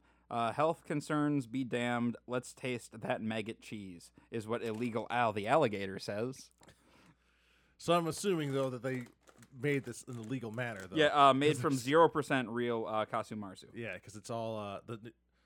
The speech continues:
Speaker 2: somebody, though, had to have tasted some illegal cheese <laughs> to, to make this flavor, though.
Speaker 1: Yep.
Speaker 2: So wait, does it actually use maggots in this recipe, or, like, what
Speaker 1: Nope, no maggots. It's just, uh, a bunch of stuff to try to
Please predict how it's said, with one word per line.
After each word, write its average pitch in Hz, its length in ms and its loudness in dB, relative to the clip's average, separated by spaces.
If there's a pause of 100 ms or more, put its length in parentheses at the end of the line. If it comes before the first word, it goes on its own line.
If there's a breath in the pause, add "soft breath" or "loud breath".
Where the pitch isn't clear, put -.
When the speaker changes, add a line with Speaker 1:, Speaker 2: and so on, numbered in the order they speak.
(220)
Speaker 2:
somebody, 269 460 0
though, 139 240 -2
had 143 220 0
to 123 80 -4
have 120 340 -6 (220)
tasted 147 460 -2
some 120 200 -8
illegal 127 540 -4 (120)
cheese 113 720 -6 (120)
<laughs> 139 200 -6
to, 180 220 4 (140)
to 160 180 -2
make 131 260 -4
this - 140 -10
flavor, 110 380 -8
though. 80 300 -14 (1500)
Speaker 1:
Yep. 107 300 -8 (340)
Speaker 2:
So 180 180 2
wait, 170 160 4
does 165 140 2
it 175 80 -2
actually 147 300 -2
use 131 260 -4
maggots 131 340 -4
in 147 80 -8
this 147 220 -6 (280)
recipe, 165 440 -4
or, 110 320 -2
like, 95 80 -8
what 113 100 -6
Speaker 1:
Nope, 147 320 2 (220)
no 135 260 2
maggots. 143 520 0
It's 127 180 -8
just, 131 340 -6
uh, 123 240 4
a 113 40 -2
bunch 123 260 0
of 120 80 -12
stuff 120 260 0
to 117 80 -12
try 117 220 -2
to 107 260 -2